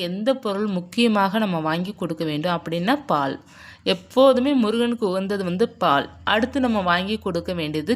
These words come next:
கிருத்திகை இருப்பதனால தேன் வாங்கி கொடுப்பது மிகவும் நல்லது. பாலும் தேனும் நீங்க வந்து முருகருக்கு வந்து அபிஷேகத்திற்கு வாங்கி கொடுங்க.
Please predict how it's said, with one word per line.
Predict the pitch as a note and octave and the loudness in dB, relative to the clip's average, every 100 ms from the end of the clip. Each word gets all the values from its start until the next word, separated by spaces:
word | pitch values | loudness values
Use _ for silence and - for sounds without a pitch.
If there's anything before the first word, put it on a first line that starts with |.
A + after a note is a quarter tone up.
| B3+ | -2
கிருத்திகை | A#3+ A#3 - A#3+ A#3+ A3+ F3 | -4 -4 -2 -2 2 2 2
இருப்பதனால | E3 D#3+ E3+ D#3+ D#3+ G#3+ - | 0 -4 -6 -4 -2 -4 -2
தேன் | B3 B3+ C#4 | 2 4 4
வாங்கி | B3+ G#3+ F#3+ | 2 0 -4
கொடுப்பது | F#3 E3 D#3 D#3+ G3+ C4 | -6 -8 -6 -2 0 2
மிகவும் | F#3+ E3 F3 F#3 F#3+ | 2 0 0 0 -2
நல்லது. | D3+ C#3 C#3+ F#3+ D#4 - - - - - _ - | -4 -4 -4 0 -2 -2 -16 -20 -20 -20 _ 0
பாலும் | A#3 G#3 A#3 C4 D#4+ D#4+ | 4 6 6 2 0 -2
தேனும் | A3+ F#3+ G#3 A#3+ | 0 0 0 0
நீங்க | C#4 G3+ F3 | 0 0 -2
வந்து | E3+ A3 | 0 2
முருகருக்கு | A3+ F#3 G3 G3+ F3+ F3+ | 2 2 0 0 -2 0
வந்து | F3+ A#3+ | 2 2
அபிஷேகத்திற்கு | F3 D#3+ G3 - F#3+ F3 E3 D#3 C#4+ | 2 0 -2 0 0 0 -2 0 2
வாங்கி | C4 D#3+ D#3+ | 4 2 0
கொடுங்க. | D#3+ D#3 D3 C#3+ | 0 -2 -2 -4